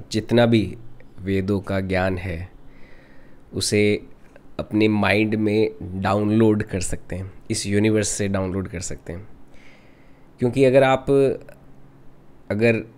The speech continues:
जितने भी रिलीजियस बुक्स वगैरह की बात करें तो हर धर्म में बहुत सारी बुक्स हैं। जैसे मैं केवल हमारे हिंदू सनातन धर्म की बुक्स की बात करूं तो इसमें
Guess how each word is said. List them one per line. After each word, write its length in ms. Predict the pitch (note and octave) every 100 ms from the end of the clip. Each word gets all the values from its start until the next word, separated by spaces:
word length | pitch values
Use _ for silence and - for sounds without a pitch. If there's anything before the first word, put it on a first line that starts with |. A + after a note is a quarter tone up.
| -
जितने 340 | A2 A#2 B2+
भी 180 | B2+ A#2+ -
रिलीजियस 960 | G2+ G#2+ A2 A2 A#2 G2+ - - - - -
बुक्स 320 | G#2 A2+ -
वगैरह 260 | G#2+ G2+ G2+
की 100 | G2+
बात 260 | F#2+ E2+ -
करें 280 | F2+ E2 F#2+ - - - - - - - -
तो 160 | A2 A#2
हर 240 | B2+ D3
धर्म 280 | B2 A#2 B2
में 300 | A#2+ A#2+ G#2+
बहुत 220 | G#2 G#2+
सारी 240 | - A2 A2
बुक्स 340 | G#2 G#2+ -
हैं। 260 | G#2 G#2+ - - - - - - - - - -
जैसे 240 | - - G#2+
मैं 140 | G#2+
केवल 440 | G#2 G#2 G#2 G2+ - - -
हमारे 300 | G2 G2 G2 F#2+ - - -
हिंदू 480 | G2 G#2 G#2 G#2 A2
सनातन 580 | G#2+ G#2+ G2+ G2 A2 G2+
धर्म 300 | G2 G#2 G#2
की 360 | G2 G2+ G2 - - - - -
बुक्स 260 | G#2+ -
की 120 | - A2
बात 240 | G2 F#2
करूं 240 | - F2 - - - - - - - - - - -
तो 80 | -
इसमें 600 | A#2+ A#2 C3+ C3+ C3 -